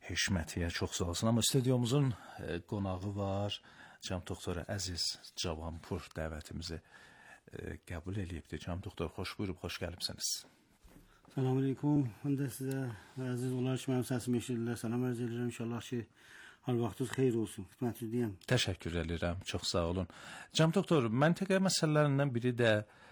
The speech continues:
Speaker 1: e, Zəngəzur dəhlizidir, Zəngəzur dalanıdır. Amma Türkiyədə mərhum Ərbaqanın bir təhlili var. O, Türk dalanı, e, ilə başlayır, Türk dalanı uzanır, gəlir Bakıya qədər və Zəngəzur dəhlizi.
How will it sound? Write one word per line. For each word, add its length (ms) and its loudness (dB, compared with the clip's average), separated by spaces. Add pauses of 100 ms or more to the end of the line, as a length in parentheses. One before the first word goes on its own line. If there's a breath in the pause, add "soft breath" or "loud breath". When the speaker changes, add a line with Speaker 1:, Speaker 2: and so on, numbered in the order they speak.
(280 loud breath)
Speaker 1:
e, 180 2 (140)
Zəngəzur 720 2
dəhlizidir, 720 -4
Zəngəzur 560 -4
dalanıdır. 560 -4
Amma 300 2 (500 loud breath)
Türkiyədə 320 4
mərhum 340 4 (140)
Ərbaqanın 520 2
bir 120 0
təhlili 600 0
var. 280 2 (560 loud breath)
O, 300 0
Türk 360 -6 (520 loud breath)
dalanı, 380 2 (360)
e, 300 -8
ilə 280 0
başlayır, 640 0 (460 loud breath)
Türk 380 -4
dalanı 320 2
uzanır, 560 -2
gəlir 420 0
Bakıya 380 -4
qədər 320 -2
və 80 0
Zəngəzur 600 -4
dəhlizi. 480 -8